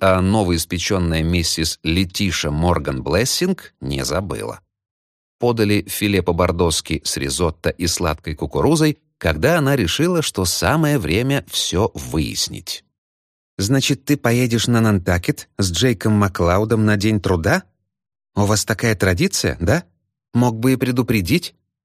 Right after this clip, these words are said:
Ты же понимаешь, что это будет через пару дней после нашего возвращения из Европы». Она не хочет ссориться, но Купер сам просил её быть на сто процентов честной с ним. Он слишком больно обжигался прежде.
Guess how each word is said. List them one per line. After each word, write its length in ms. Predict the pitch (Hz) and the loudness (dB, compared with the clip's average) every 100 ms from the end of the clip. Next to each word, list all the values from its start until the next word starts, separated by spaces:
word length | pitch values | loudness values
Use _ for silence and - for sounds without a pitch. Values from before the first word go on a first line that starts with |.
| _ _ _ | _ _ _
Ты 100 | 131 | -2
же 140 | 117 | -2
понимаешь, 500 | 110 120 120 160 180 | 0 0 2 2 0
что 160 | - 135 | 0 -2
это 220 | 110 113 | -2 0
будет 320 | 104 160 123 | 0 0 0
через 320 | - 107 104 - | -2 -2 -2 0
пару 320 | 139 131 104 | 0 2 0
дней 240 | 98 175 | 2 0
после 320 | - 117 104 | 0 0 0
нашего 400 | 95 113 - 107 | 2 0 0 0
возвращения 800 | 104 110 101 98 - 98 104 110 | 0 0 0 0 0 0 2 2
из 100 | 110 | 0
Европы». 560 | 120 151 175 175 - 62 _ _ _ _ _ _ _ _ _ _ _ | -2 -2 0 -2 -2 -8 _ _ _ _ _ _ _ _ _ _ _
Она 180 | 95 131 | 0 2
не 120 | 131 | 2
хочет 440 | 120 - 82 - - | 0 -2 -2 -4 -6
ссориться, 680 | - - 156 165 - 165 151 _ - | -6 0 0 0 0 -2 -4 _ -2
но 160 | 80 | -2
Купер 280 | 87 131 143 | 0 2 2
сам 320 | 135 - 170 | 0 0 0
просил 380 | 120 82 - 127 | 2 0 0 0
её 260 | 113 82 78 | 0 0 0
быть 220 | 69 - | -2 0
на 140 | 87 | 0
сто 240 | 78 - 104 | 0 0 0
процентов 680 | 82 76 101 113 110 101 - | 0 0 -2 0 -2 -4 -8
честной 500 | - 101 78 80 80 | -4 -2 -2 -2 -2
с 140 | - | -2
ним. 240 | 107 69 - _ _ _ _ _ | -2 -4 -6 _ _ _ _ _
Он 140 | 80 95 | -2 0
слишком 460 | 107 113 - 110 | 2 0 0 0
больно 340 | 87 113 127 104 | 2 2 2 0
обжигался 560 | 78 87 80 80 - | 0 -2 0 0 -2
прежде. 460 | 101 127 87 - | -2 0 0 -4